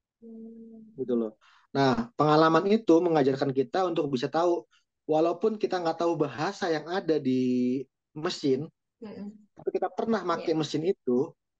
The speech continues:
Speaker 2: kita
Speaker 1: Iya.
Speaker 2: tahu jadi cara makainya gitu loh. Oh,
Speaker 1: Iya.
Speaker 2: ini begini. Karena kadang kondisi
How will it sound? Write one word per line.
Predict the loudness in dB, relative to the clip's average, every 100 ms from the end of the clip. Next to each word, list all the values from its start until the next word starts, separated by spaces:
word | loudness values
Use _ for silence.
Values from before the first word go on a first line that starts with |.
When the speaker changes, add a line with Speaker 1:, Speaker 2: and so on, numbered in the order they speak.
| _ _ -6
Speaker 2:
kita | -2
Speaker 1:
Iya. |
Speaker 2:
tahu | 0 2 2
jadi | 2 0 -2
cara | -6 -4
makainya | 0 0 2 2
gitu |
loh. | 2 0 -4 _ _ -4
Oh, | 0 0
Speaker 1:
Iya. |
Speaker 2:
ini | 0
begini. | 0 -2 -4 -6 -10 _ _ _ _ -8
Karena | -4
kadang | -2 -2 0 -2 -4 _ _ _ _ _ _ _ _ _ -4
kondisi | -2 0